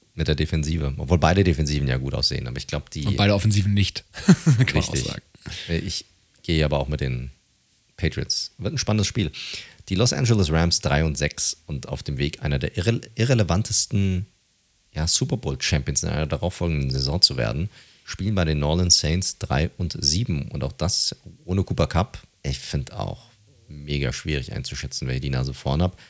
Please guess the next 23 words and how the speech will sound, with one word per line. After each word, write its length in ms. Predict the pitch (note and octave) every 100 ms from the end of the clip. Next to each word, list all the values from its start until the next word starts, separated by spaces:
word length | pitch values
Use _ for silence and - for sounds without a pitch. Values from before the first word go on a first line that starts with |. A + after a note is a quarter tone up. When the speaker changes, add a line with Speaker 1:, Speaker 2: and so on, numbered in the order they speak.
| _ _ _
Speaker 1:
vorn 260 | - D#2+
hat. 200 | F#2 F#2 -
Ich 140 | -
gehe 140 | - D#2
hier 160 | G#2
aber 140 | - E2
tatsächlich 380 | E2 D#2+ E2 F#2+
mit 140 | G2+
den 340 | F#2+ F#2 G2 - _ _
Saints. 720 | - - G2+ A#2+ - - - _ _ _ _
Ich 160 | D#2+ -
glaub, 140 | -
die 80 | F2
Saints 400 | - D#2 F#2 -
sind, 360 | G2 F#2 - -
wenn 100 | E2
die 100 | D#2+
Defensive 440 | D#2+ D#2 E2 F2+
ein 100 | F#2+
bisschen 480 | F#2 F#2+ F#2 F#2 F#2 - _ _ _ -
besser 220 | E2+ F#2+
spielt, 340 | - F2 E2+
aber 260 | D2+ D2+ C#2+